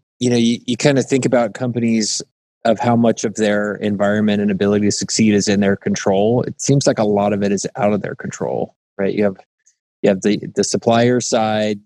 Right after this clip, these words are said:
you have, you know, the, uh, the other thing I think about here is the P P As and the appetite for people to, to buy those for, as syndicators.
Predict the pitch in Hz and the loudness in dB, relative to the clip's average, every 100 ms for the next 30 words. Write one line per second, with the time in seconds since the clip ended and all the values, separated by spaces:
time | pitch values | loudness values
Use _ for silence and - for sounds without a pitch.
0 | _ 104 101 101 101 101 101 95 _ _ | _ -8 -2 -2 0 -2 -4 -8 _ _
1 | _ _ _ _ 113 101 98 95 98 95 | _ _ _ _ -2 -2 -4 -4 -4 -2
2 | 95 92 - - 82 - 107 107 - 110 | -4 -8 -10 -8 -8 -2 0 0 0 0
3 | 101 104 104 104 107 104 101 - 95 - | 0 0 2 2 2 0 -2 -6 -4 -2
4 | 101 107 104 104 104 104 104 101 98 98 | 0 2 2 4 4 2 0 0 0 0
5 | 101 - 107 95 _ 110 - 101 101 95 | 0 0 0 0 _ -8 -4 -4 -2 -4
6 | - 98 95 95 92 - 92 101 104 104 | -4 -2 0 -2 -4 -2 0 2 2 2
7 | 104 98 - - - 101 - 131 123 123 | 0 -4 -8 -8 -2 -2 0 0 2 0
8 | 117 107 110 107 - - | 2 2 2 0 -4 -12